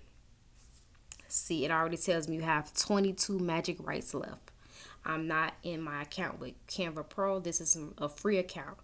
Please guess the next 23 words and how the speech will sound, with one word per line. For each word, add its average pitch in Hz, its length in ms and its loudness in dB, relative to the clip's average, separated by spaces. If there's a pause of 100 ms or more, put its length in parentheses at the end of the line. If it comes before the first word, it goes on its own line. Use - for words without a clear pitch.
(580)
So 147 360 2
this 190 200 4
is 220 120 0
how 202 120 4
you 180 200 2
guys 170 260 0
are - 40 -4
gonna 139 160 -4
look 139 240 -6
at 131 140 -4
it. - 140 -12 (180)
This 180 180 2
is - 160 4
free, 165 460 0 (1160)
not 175 380 6 (100)
on 170 160 -4
Canva 165 400 -4
Pro. 143 320 -4 (720)
So 165 360 4
I'm 214 160 0
gonna 214 180 2
say, 175 460 2 (160)
"Write 190 960 2